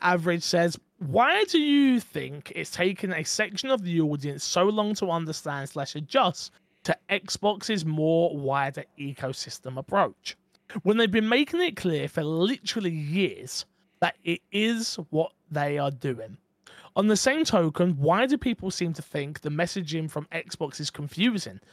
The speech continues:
when they literally have been saying the same for years? "Play where you want. Not all games will come to Switch. Some case by case, um, for Bethesda slash ZeniMax titles." Everything they said for years feeds into the same direction,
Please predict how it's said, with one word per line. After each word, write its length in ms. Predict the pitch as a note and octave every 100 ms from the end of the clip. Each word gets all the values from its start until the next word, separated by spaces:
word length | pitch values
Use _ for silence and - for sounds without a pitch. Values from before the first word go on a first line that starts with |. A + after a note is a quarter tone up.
| - -
when 140 | G3
they 120 | G3+ F#3+
literally 580 | F#3 C#4 B3+ - C4+ A#3
have 120 | F3
been 160 | F3 E3
saying 460 | - G#3+ D#3 C#3+
the 80 | D3
same 460 | - D#3+ D#3 D#3 D#3+
for 180 | -
years? 560 | D#3 D#3 G3+ A2 G#2+ - - _ _
"Play 400 | - G#3 C#4 C#4+
where 320 | A#3+ D#3 G#3
you 260 | G#3 F#3 F#3
want. 480 | D#3+ C#3+ - - - _ _
Not 200 | D#3 F#3+
all 180 | A3+ A3+
games 440 | F3 F#3 F3+ F3 D3+
will 100 | D3+
come 240 | E3 D3+
to 100 | C#3+
Switch. 520 | - A#3+ C4+ - - - _ -
Some 380 | - G3 G#3 G3+
case 320 | - F#3 E3+
by 200 | - C#3+
case, 440 | - D3+ D3 - - -
um, 520 | D#3+ D3+ D3 C#3+ D3+ -
for 280 | E3 D3 C#3
Bethesda 460 | C#3+ C#3+ D3+ C#3 C#3+
slash 240 | - C3
ZeniMax 360 | F#3 G3+ G#3+ G3+
titles." 460 | - F#3 F3 G3 - _ _ _ -
Everything 380 | A#3 D#4 C#4 C#4
they 100 | A3
said 220 | G3+ F3+
for 80 | E3+
years 400 | D#3 D3+ D3+ -
feeds 400 | - A#3+ A3+ -
into 300 | F#3+ F3+ -
the 100 | D3+
same 240 | - C3+
direction, 640 | C3+ C#3 F3+ - - A2+